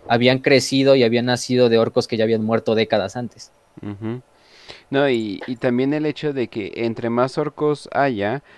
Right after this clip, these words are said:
Speaker 2: eh, más refinado va a haber, eh, una, una civilización orca, como tú
Speaker 1: Sí.
Speaker 2: dices.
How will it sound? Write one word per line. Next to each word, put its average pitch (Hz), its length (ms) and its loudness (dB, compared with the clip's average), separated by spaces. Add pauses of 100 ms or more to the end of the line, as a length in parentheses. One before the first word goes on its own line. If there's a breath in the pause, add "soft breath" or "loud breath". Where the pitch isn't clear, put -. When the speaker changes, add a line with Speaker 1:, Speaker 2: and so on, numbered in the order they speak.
(140)
Speaker 2:
eh, 95 200 -2
más 131 260 4
refinado 113 680 2
va 101 80 4
a 98 40 6
haber, 101 460 -2
eh, 85 480 -6
una, 101 540 -2
una 101 220 -2
civilización 90 720 -6
orca, 104 360 2
como 87 240 -6
tú 101 160 -4
Speaker 1:
Sí. 110 100 0
Speaker 2:
dices. 196 280 -4